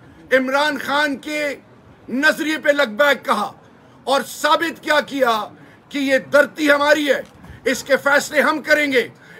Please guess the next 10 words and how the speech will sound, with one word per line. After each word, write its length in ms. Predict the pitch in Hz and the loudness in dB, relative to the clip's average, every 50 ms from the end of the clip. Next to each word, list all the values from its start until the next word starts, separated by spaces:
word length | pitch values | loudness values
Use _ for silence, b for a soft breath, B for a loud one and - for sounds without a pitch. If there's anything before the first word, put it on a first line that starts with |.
| B - | B -6
इसके 280 | 262 254 - - 294 247 | -6 -6 -2 -2 -2 0
फैसले 380 | - 285 285 277 - - 294 | 2 2 2 2 0 -4 -6
कोई 220 | - 302 302 285 269 | -6 -4 -4 -4 -2
गैर 280 | - 277 294 302 302 | 2 4 4 4 4
नहीं 160 | 294 320 311 | 2 0 -2
करेगा। 460 | 240 311 302 302 294 262 262 233 - B B B B B B B | 0 2 2 2 2 0 0 -2 -4 B B B B B B B
ये 160 | - 254 320 - | -6 -6 -6 -6
कैसे 380 | - - 320 330 - - 359 339 | -4 -2 0 0 0 0 -2 -2
मुमकिन 420 | 320 330 320 311 240 - 294 269 | 0 -2 -2 -2 0 0 2 2
है 140 | 262 240 233 | 2 0 -2